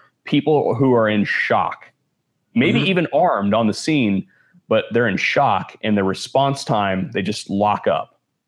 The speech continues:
Speaker 2: Yeah, they don't do anything.
Speaker 1: They don't do anything,
Speaker 2: They don't
Speaker 1: right?
Speaker 2: even realize they're armed, and it can happen to anyone.
Speaker 1: And it can happen to anybody. It could happen to me. It could happen to you, right?
Speaker 2: Absolutely,
Speaker 1: But our hope,
Speaker 2: yeah.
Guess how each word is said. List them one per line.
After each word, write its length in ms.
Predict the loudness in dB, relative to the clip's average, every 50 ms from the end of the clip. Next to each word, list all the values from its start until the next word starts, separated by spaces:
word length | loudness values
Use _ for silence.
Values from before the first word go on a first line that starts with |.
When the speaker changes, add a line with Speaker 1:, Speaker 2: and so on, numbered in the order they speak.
| _ _
Speaker 2:
Yeah, 180 | -2 0 2
they 100 | 2 2
don't 200 | 2 2 2 2
do 180 | 2 2 2 2
anything. 440 | 0 0 -2 -4 -4 -6 -6 -6 -12 -20 _ _ _ _ _
Speaker 1:
They 80 | -2 0
don't 140 | 2 2 2
do 140 | 2 2 2
anything, 320 | 0 0 -4 -6 -8 -12 -16 _ _ _
Speaker 2:
They 80 | _ 0
don't 160 | 2 2 4
Speaker 1:
right? 60 | 4
Speaker 2:
even 180 | 4 2 2 2
realize 420 | 2 2 2 4 4 2 2 2
they're 220 | 2 2 2 2 2
armed, 400 | 2 2 2 0 -2 -4 -4 -4
and 160 | 0 0 0
it 60 | 2
can 100 | 0 0
happen 280 | 0 0 -2 -2 -2 -2
to 120 | -2 -2 0
anyone. 400 | 0 0 -2 -2 -4 -6 -8 -10 -12 -20 -20 -20 _ _ _ _ _
Speaker 1:
And 120 | -4 -2 -2
it 120 | -2 -2
can 100 | -2 -2
happen 240 | -2 -2 -2 -2 -2
to 60 | 0
anybody. 320 | 0 0 0 0 0 0 -2
It 80 | -2
could 120 | -2 0 0
happen 200 | 0 0 0 -2
to 60 | -2
me. 140 | 0 0 -2 -2
It 40 |
could 120 | -2 -2 -2
happen 200 | -2 -2 0 0
to 60 | -2
you, 380 | 0 2 2 0 0 -2 -6 -8 _
right? 240 | 0 2 2 2 2
Speaker 2:
Absolutely, 400 | 0 0 0 -2 -4 -4 0 2
Speaker 1:
But 80 | 2 2
our 100 | 2 2
hope, 160 | 2 0 0
Speaker 2:
yeah. 140 | 0 0 -4